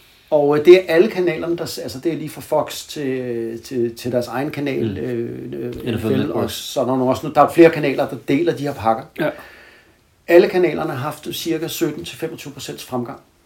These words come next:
Speaker 2: Ja.
Speaker 1: Og, øh, ja. Og, øh, man, øh, man er jo rigtig glad, fordi det er det, de hænger deres hat på,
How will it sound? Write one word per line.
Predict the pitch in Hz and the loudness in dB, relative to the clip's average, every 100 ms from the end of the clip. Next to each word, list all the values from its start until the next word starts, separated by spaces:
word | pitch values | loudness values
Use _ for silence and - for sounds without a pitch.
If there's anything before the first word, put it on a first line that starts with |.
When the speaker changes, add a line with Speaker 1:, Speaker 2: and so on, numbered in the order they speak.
| _ _ _ - _ _ - | _ _ _ -20 _ _ 0
Speaker 2:
Ja. | 156 | 4
Speaker 1:
Og, | 143 139 135 | 4 4 2
øh, | 127 123 123 | 2 0 0
ja. | 143 202 - _ _ _ - - _ - | 0 -2 -10 _ _ _ -20 -20 _ -4
Og, | 143 135 131 | 0 0 0
øh, | 123 | 0
man, | 127 127 123 | 0 2 2
øh, | 123 120 120 | 2 0 0
man | 127 | -2
er | |
jo | 127 | -4
rigtig | 131 123 | -2 -4
glad, | 117 | -4
fordi | - - 120 127 117 - | -8 -12 -8 -6 -6 -4
det | 143 | -6
er | |
det, | 135 123 | -4 -6
de | |
hænger | 117 131 | -8 -8
deres | 127 | -8
hat | 120 123 | -8 -8
på, | 139 | -6